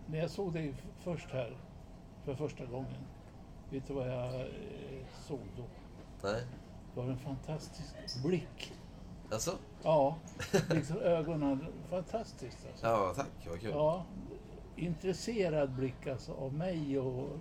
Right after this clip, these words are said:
Speaker 1: omgivning och vem du pratar med.
Speaker 2: Ja, vad roligt att höra. Det
Speaker 1: Ja,
Speaker 2: värmer.
Speaker 1: det kanske är en parentes, men jag fastnar för den där blicken alltså.
Speaker 2: Ja, vad kul. Jag, jag, jag, alltså jag är väldigt fascinerad av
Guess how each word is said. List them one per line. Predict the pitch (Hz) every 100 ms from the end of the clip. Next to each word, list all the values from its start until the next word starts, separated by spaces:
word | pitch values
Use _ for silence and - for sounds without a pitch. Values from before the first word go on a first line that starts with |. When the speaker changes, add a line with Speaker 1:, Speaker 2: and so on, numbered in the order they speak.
| - -
Speaker 1:
omgivning | 147 139 139 131 139 135 131
och | 127 - - - -
vem | 135
du | 139
pratar | 127 156 127 123 202
med. | 139 135 - - -
Speaker 2:
Ja, | 117
vad | 120
roligt | 113 151 127
att | 95 117
höra. | 95
Det | -
Speaker 1:
Ja, |
Speaker 2:
värmer. | 110 117 131
Speaker 1:
det | -
kanske | 165 156
är | 196
en | 156 -
parentes, | 156 170 160 170 156 -
men | 160 196 - - - - - - - - - -
jag | 147
fastnar | - 175 - 185
för | 170
den | 165
där | 139
blicken | 131 175 - - - -
alltså. | - - -
Speaker 2:
Ja, | 117
vad | 113 107
kul. | - - - - -
Jag, | 107 123
jag, | 127 139
jag, | 127 131
alltså | 127 131
jag | 139
är | 156
väldigt | 123 107
fascinerad | 110 104 107 117 104
av | - 113 107 87 85